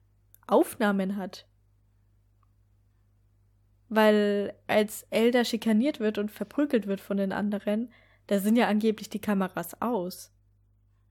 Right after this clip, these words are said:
Und er hat's aber aufgezeichnet und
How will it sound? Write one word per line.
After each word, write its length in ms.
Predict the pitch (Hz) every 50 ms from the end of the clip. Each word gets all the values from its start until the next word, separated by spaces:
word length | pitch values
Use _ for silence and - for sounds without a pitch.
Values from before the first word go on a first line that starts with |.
| _ _ _ _ _ _
Und 140 | 214 208
er 140 | 208 214 214
hat's 200 | 220 226 220 -
aber 260 | 214 208 214 190 -
aufgezeichnet 1080 | - 226 285 277 - - 220 - - - 208 202 202 202 - - 240 233 254 254 - - _ _ _ _ _ _ _ _ _ _ _ _ _ _ _ _ _ _ _ _ _ _ _ _ _ _ _ _ _ _ _ _ _ _ _ _
und 360 | 226 214 196 196 196 190 226